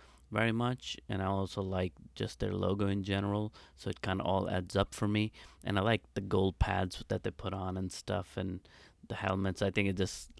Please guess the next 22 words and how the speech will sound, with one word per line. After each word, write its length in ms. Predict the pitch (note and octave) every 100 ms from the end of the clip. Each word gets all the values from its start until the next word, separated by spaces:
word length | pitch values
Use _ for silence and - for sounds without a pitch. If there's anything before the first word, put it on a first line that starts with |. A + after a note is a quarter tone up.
| - -
it 60 |
looks 240 | G#2 G2+ A2
very 180 | G2+
regal 380 | F#2 G2 G2 G2
and 100 | F#2
very 220 | F#2 F#2+ -
cool 240 | G2+ F#2+
to 160 | - F2+
me. 260 | F#2 F#2 - - - - -
So 180 | - G2
I 40 |
like 300 | G2+ A2+ -
that. 160 | G#2 G2
And 120 | G2
my 80 | G2
number 280 | G2+ G#2 F#2+ -
two, 420 | - A3 D#3 C3 - - - _ _ -
it 160 | -
kinda, 280 | - E3 -
I 40 | B2
didn't 180 | D3+
expect 540 | A#2+ - - B2 -